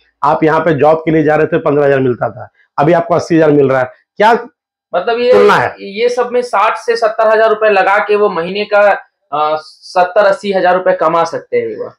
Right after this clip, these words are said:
Speaker 1: हम जो बोल रहे हैं, पहले शांति दिमाग से कुर्सी में बैठ जाइए और उसका दिमाग में परीक्षण कीजिए कि हमने जितनी बातों को कहा है, वो जायज है या नहीं है।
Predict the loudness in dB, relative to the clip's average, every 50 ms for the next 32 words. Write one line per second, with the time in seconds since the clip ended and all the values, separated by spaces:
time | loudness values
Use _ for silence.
0 | _ _ _ _ _ _ -20 -20 -16 -10 -4 0 2 2 2 2 0 -2 -6 -10
1 | -4 0 2 2 2 2 4 4 4 6 4 4 4 4 2 2 0 0 -4 -6
2 | -10 -18 _ _ 0 0 2 2 2 4 2 2 2 -2 -6 -14 _ _ -4 0
3 | 0 0 0 0 -2 -2 0 0 0 2 0 0 0 0 -2 -2 0 0 0 0
4 | 0 0 2 2 2 2 0 0 0 2 2 2 4 2 2 2 2 2 2 2
5 | 0 0 -2 -2 -2 -2 -4 -10 _ _ _ _ _ _ -2 2 2 4 4 6
6 | 6 6 4 4 2 2 0 0 0 -2 -2 -2 0 0 0 -2 -4 -4 -4 -6
7 | -8 -10 _ _ _ _ _ _ _ 0 0 2 2 2 2 2 2 2 0 -2
8 | 0 0 0 2 2 2 2 2 2 2 2 2 0 0 -2 0 2 4 4 4
9 | 2 0 -2 -6 -14 _ _ _ -2 -2 0 0 0 0 2 2 4 4 4 2
10 | 2 2 4 4 4 4 2 2 2 0 -2 -6 -12